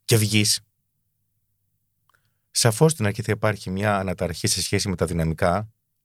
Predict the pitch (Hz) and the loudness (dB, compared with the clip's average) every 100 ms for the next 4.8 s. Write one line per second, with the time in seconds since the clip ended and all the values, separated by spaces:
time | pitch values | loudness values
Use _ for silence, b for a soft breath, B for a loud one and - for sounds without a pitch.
0 | _ 104 104 127 156 151 - 107 - 110 | _ -2 0 2 2 2 2 0 0 -6
1 | - 90 - 95 - 82 78 - _ _ | -6 -4 0 0 0 -2 -4 -10 _ _
2 | - 95 92 98 92 87 87 80 78 76 | -4 -2 0 -2 -2 -4 -4 -4 -2 -2
3 | 78 76 - 78 _ _ _ _ _ _ | -2 -4 -6 -16 _ _ _ _ _ _
4 | _ - - 113 110 139 139 | _ -4 -2 0 2 4 4